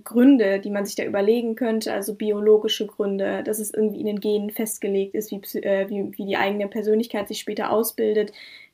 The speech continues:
soziale Gründe, ähm, dass man zum Beispiel durch die Gesellschaft irgendwie geformt wird.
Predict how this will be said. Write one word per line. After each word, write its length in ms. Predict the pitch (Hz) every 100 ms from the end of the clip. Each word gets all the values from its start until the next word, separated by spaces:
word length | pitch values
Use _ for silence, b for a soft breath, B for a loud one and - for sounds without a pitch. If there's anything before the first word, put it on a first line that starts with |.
| -
soziale 640 | 220 240 - 214 214 214
Gründe, 640 | 208 214 208 208 208 196
ähm, 440 | 208 190 190 190 - - - -
dass 160 | - 214
man 100 | 202
zum 80 | 208
Beispiel 500 | 208 - 208 202 220
durch 200 | - 220
die 80 | 208
Gesellschaft 580 | 220 202 220 240 220 -
irgendwie 280 | 226 214
geformt 560 | 214 214 - 226 240 240
wird. 360 | 220 214 214